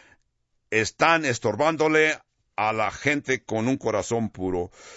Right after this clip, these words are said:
Verso cincuenta y tres. "Diciendo él estas cosas, eh,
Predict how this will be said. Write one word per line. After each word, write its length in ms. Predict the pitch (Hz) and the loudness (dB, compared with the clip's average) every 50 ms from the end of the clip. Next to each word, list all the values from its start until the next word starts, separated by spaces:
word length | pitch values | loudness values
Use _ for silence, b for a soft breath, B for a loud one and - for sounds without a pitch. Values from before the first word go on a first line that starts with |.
| B B B B | B B B B
Verso 300 | 113 131 160 170 175 190 | 2 4 4 4 2 0
cincuenta 500 | - 180 165 143 123 135 127 117 117 113 | 0 0 -2 0 0 0 0 0 0 0
y 60 | 107 | -2
tres. 420 | - - 113 110 104 101 - - - | 0 0 0 0 0 0 -2 -8 -6
"Diciendo 600 | 107 123 123 - - 180 208 220 208 196 202 202 | -4 -2 -2 -2 0 0 0 0 2 2 2 4
él 80 | 196 190 | 4 4
estas 300 | 196 190 - 147 135 - | 2 2 2 -2 -2 0
cosas, 560 | - 160 156 147 - 143 131 131 123 - 123 | 2 2 2 2 4 2 2 2 0 0 -2
eh, 200 | 123 123 123 | 0 0 0